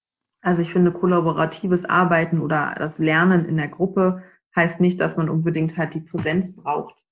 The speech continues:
Ich habe mich gerade eher gefragt, ob es tatsächlich so ist, dass, ähm, weil man jetzt, ähm,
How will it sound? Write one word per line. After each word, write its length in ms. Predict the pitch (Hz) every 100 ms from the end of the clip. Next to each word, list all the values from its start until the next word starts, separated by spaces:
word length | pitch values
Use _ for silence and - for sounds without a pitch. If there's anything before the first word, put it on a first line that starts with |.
| _
Ich 140 | -
habe 120 | 190
mich 120 | 185 185
gerade 240 | 170 175
eher 240 | 165 170
gefragt, 500 | 175 175 - 180 185 -
ob 80 |
es 140 | 175 - _ _ _ _
tatsächlich 480 | 175 - 180 - -
so 100 | -
ist, 220 | 170 -
dass, 240 | 170 - -
ähm, 320 | 160 165 - _ _
weil 200 | 175 180
man 240 | 185 175
jetzt, 480 | 165 165 - - -
ähm, 420 | 160 160 156 151